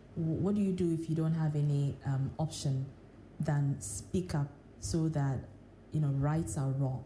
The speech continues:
uh, wrongs are righted, and, you know, the right thing is done virtually. So people need to understand that they have a stake in this project that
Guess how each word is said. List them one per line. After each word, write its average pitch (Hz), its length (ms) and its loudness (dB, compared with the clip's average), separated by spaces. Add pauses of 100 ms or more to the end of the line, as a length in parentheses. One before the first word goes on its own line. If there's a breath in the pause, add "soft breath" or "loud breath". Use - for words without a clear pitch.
uh, 143 80 2 (160)
wrongs 160 340 2
are 143 120 0
righted, - 600 -2 (420 loud breath)
and, 131 460 2 (340)
you 160 100 0
know, 143 100 2
the 151 120 0
right 175 280 2
thing 156 160 2
is 131 100 0
done 139 300 0 (180)
virtually. 151 400 -2 (560 loud breath)
So 160 500 0 (800)
people 233 320 0
need 180 440 2
to 143 360 0 (640)
understand 156 640 2
that 139 240 2 (1700)
they 175 100 2
have 185 220 -2
a 165 40 2
stake 156 420 -2 (140)
in 151 260 2
this 160 340 -2
project 151 500 -4
that 143 80 0